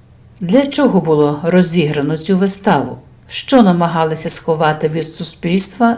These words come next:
за кулісами цирку клоунів? І як вони скористалися десятиденним строком дії закону про ліквідацію сап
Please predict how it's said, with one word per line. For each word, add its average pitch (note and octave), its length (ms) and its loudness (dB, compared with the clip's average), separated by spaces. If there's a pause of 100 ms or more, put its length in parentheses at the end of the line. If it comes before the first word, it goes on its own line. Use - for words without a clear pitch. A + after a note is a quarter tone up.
за G3 180 0
кулісами F3+ 680 0
цирку D#3 500 -4
клоунів? C#3 560 0 (680)
І B3 140 4
як G3+ 320 4
вони E3+ 220 -2
скористалися G#3+ 1000 0
десятиденним F#3 920 0
строком A3+ 680 -2
дії E3 440 -2
закону E3+ 520 -2
про G3+ 160 -4
ліквідацію D3+ 760 -6
сап C#3+ 320 -2